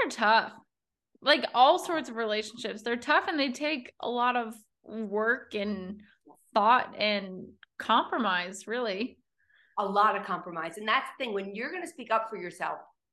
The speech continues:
Speaker 2: the, you invite the other person to do the same. It's an invitation for the other person. And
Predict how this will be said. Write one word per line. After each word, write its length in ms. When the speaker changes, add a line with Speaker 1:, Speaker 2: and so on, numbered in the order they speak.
Speaker 2:
the, 80
you 160
invite 280
the 80
other 160
person 320
to 60
do 180
the 60
same. 340
It's 140
an 100
invitation 520
for 140
the 100
other 120
person. 280
And 80